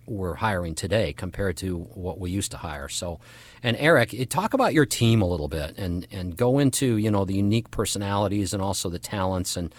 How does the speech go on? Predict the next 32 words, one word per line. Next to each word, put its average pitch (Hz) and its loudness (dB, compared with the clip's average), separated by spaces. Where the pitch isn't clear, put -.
and 101 0
maybe 131 4
even 120 2
some 107 -2
of 92 0
the 92 -2
challenges 120 -2
that - -14
some 98 -4
of 90 -4
them 80 -8
have, 95 -2
because 92 -2
wh-, 107 -6
what 131 2
I 139 4
want 147 4
you 120 2
to 107 -2
hear, 120 2
you 113 -4
know, 87 -2
you 95 -2
guys 107 0
that 95 -4
are 95 -2
listening 120 0
to 95 0
this 87 -4
right 92 -4
now, 98 -2
is 95 -2